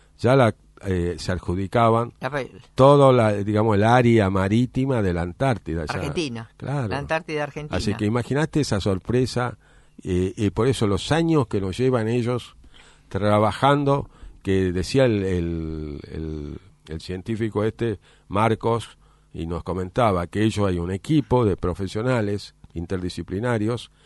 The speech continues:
Speaker 1: que es un equipo como un comité que no se cambia, independientemente del color político que tiene. Y van para adelante llevando todo, o sea, imagínate todo ese cúmulo de,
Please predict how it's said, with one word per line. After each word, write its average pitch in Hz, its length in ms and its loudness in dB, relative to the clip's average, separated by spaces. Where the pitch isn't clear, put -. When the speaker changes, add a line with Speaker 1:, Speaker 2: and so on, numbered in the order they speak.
Speaker 1:
que - 80 -8
es 131 140 -4
un 131 100 -2
equipo 110 400 -2
como 90 180 -6
un 101 60 -4
comité 110 560 0
que 98 140 -2
no 131 200 0
se 113 160 -4
cambia, 92 500 0
independientemente 117 1040 -2
del 92 160 -2
color 104 360 -2
político 92 520 -4
que 71 160 -14
tiene. - 240 -18
Y 92 120 0
van 120 240 2
para 113 200 4
adelante 131 680 2
llevando 135 500 2
todo, 120 520 4
o 87 140 -4
sea, 92 260 0
imagínate 123 800 -4
todo 110 140 -2
ese 110 180 -2
cúmulo 117 500 2
de, 87 280 -2